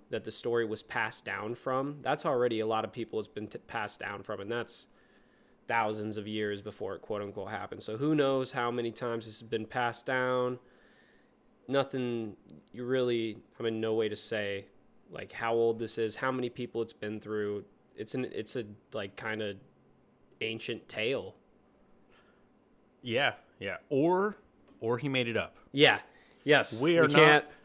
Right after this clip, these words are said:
Speaker 2: we're not arguing either way.
Speaker 1: Yeah, we can't.
Speaker 2: We're just given all the facts.
Speaker 1: Or his, uh, uncle or
Speaker 2: Right.
Speaker 1: whatever, whoever pa-, who,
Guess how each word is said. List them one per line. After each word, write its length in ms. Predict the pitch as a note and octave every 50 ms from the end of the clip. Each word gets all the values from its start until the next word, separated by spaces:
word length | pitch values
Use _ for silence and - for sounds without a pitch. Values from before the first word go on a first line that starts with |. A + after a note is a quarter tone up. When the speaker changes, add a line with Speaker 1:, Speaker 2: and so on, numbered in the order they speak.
| _ - - _ _ _ - _ _ _ -
Speaker 2:
we're 180 | C3+ C#3 C#3
not 340 | C#3+ D#3 D#3+ E3 E3 D#3+ - - -
arguing 600 | - C3 C#3 C#3+ C#3+ B2 B2+ C3+ C#3 C#3 C#3 C3
either 280 | B2 B2+ B2+ B2 B2+ A#2+
way. 360 | G#2+ G#2 G#2 F#2+ E2+ E2 - -
Speaker 1:
Yeah, 280 | C3 C3 B2+ A2 G#2 G#2
we 140 | A#2 B2+
can't. 400 | B2 - - D3 C#3 C3 B2 - -
Speaker 2:
We're 180 | A#2+ B2+ C3+
just 280 | B2 A2+ C#3+ C#3+ - -
given 340 | - D#3 D#3 C#3+ D3 C3+ C3 - -
all 260 | C#3 C3+ C#3 C#3+ C#3+
the 80 | C3+ C3
facts. 540 | - - - C#3 - - - - - - -
Speaker 1:
Or 200 | C3+ C#3+ D3 D3+
his, 300 | D3+ C#3+ C#3 B2 A2+ - - - - -
uh, 240 | - A2 B2 A2+ - -
uncle 340 | - C#3 C3+ C3+ - B2 A#2+
or 60 | A#2
Speaker 2:
Right. 80 | A2+
Speaker 1:
whatever, 500 | A#2 A#2 A#2+ B2 A#2 A#2 A2+ G#2+ G#2+ G#2+ - - -
whoever 280 | C#3 B2+ B2 A#2+ A#2+ A#2
pa-, 220 | - C3 A#2 A#2 A2
who, 120 | B2+ D3